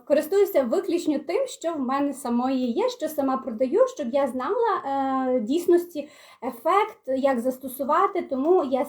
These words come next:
цей засіб можу рекомендувати, він натуральний, не шкодить, е, шкірі, м, рук, тобто я працюю з ним без рукавичок. Я взагалі люблю без рукавичок працювати,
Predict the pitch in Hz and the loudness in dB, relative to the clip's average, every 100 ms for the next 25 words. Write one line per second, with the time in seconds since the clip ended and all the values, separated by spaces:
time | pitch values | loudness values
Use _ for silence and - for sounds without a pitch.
0 | - 240 233 311 330 285 233 277 262 262 | -2 -4 0 0 0 -4 -2 0 2 4
1 | 311 311 262 262 254 240 233 269 370 359 | 2 2 -2 0 0 -2 0 0 0 -2
2 | 254 294 269 247 262 339 480 466 427 427 | -2 0 0 -2 -2 0 2 4 2 0
3 | - - - 311 349 - 311 330 262 247 | -20 -20 -6 -2 -2 -4 2 4 4 2
4 | 247 254 240 240 233 233 233 233 233 - | -2 -2 0 2 2 2 2 -2 -6 -6
5 | 277 269 233 220 - 277 254 254 381 523 | -2 2 2 -2 -6 -4 -2 2 4 4
6 | - - 294 294 262 240 277 294 302 285 | 2 -6 -6 -4 -4 -2 0 2 2 0
7 | 254 247 269 262 240 - 247 233 214 202 | -8 -10 -6 -4 -4 -6 -4 -2 0 -4
8 | - - 254 427 571 415 - _ _ _ | -8 -10 0 0 0 -6 -8 _ _ _
9 | - 285 285 330 359 262 208 208 226 269 | -6 0 0 2 2 2 -2 -2 -2 -6
10 | - 226 254 262 - 285 330 392 508 | -6 -2 -2 -2 -6 -6 -2 -2 -2